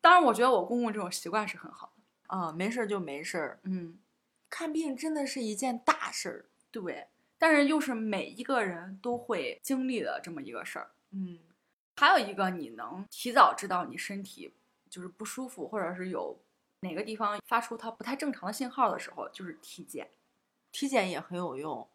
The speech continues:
Speaker 2: 就是我们去年体检，
Speaker 1: 对。
Speaker 2: 一个同事体检出来癌症，可能是中期吧。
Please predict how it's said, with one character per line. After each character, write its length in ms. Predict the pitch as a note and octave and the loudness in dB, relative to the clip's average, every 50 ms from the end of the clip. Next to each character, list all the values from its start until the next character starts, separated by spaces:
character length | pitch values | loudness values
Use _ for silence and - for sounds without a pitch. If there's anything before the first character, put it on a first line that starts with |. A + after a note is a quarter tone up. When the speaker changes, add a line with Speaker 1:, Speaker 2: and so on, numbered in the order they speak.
| _ _ _ _ | _ _ _ _
Speaker 2:
就 80 | - A3+ | -6 -2
是 40 | B3 | -2
我 260 | B3 A3 G3 E3+ E3 | 0 0 2 0 0
们 300 | D3+ D#3 D#3 D3 D3 D3 D3 | 0 -2 -6 -8 -8 -8 -4
去 220 | - - - D#4 | -2 0 2 2
年 240 | A#3 G3+ D#3+ F3 F#3+ | 0 0 0 -2 -4
体 220 | F#3+ - - G3 | -6 -6 -8 -8
检， 360 | F#3 F#3 F3+ - C2 - - _ _ _ _ _ _ | -4 -4 -4 -4 -4 -8 -12 _ _ _ _ _ _
Speaker 1:
对。 100 | E3+ F#3+ | -2 2
Speaker 2:
一 40 | G3+ | 2
个 80 | G#3 G3+ | 2 2
同 260 | G3+ - F3 F3+ F#3 | 0 -6 -6 -6 -6
事 220 | F#3 - - F#3 | -4 -4 -4 -6
体 220 | F3 - - - F3+ | -6 -6 -10 -8 -4
检 220 | F#3+ F3 D3 D3+ | -4 -4 -4 -4
出 220 | - - - F#3 | -8 -8 -4 -2
来 400 | F3 D#3+ D3 C#3+ C3+ D3+ D3+ D#3 - | -2 0 0 0 -2 -4 -6 -10 -8
癌 220 | - D3+ D3 D3+ D#3 | -6 -6 -6 -6 -6
症， 220 | - E3+ C#3+ - _ _ _ _ _ _ _ _ _ _ _ _ _ _ _ _ _ | -8 -10 -12 -12 _ _ _ _ _ _ _ _ _ _ _ _ _ _ _ _ _
可 180 | _ - G#3+ G3+ | _ -6 -4 -2
能 200 | F#3 F#3+ F#3+ A3+ | -2 -2 -2 -2
是 640 | B3 - - C#4 B3+ A#3 G#3+ F#3+ E3+ D#3+ - - - | -4 -4 -2 0 2 4 4 4 4 2 0 -6 -2
中 260 | - E4 F4 F#4+ F#4+ | 0 0 0 0 0
期 320 | F#4+ - - - - A3 G3+ | 2 2 2 2 0 -2 -2
吧。 380 | F3+ E3 D3+ B2 - - - | 0 0 0 0 -2 -6 -12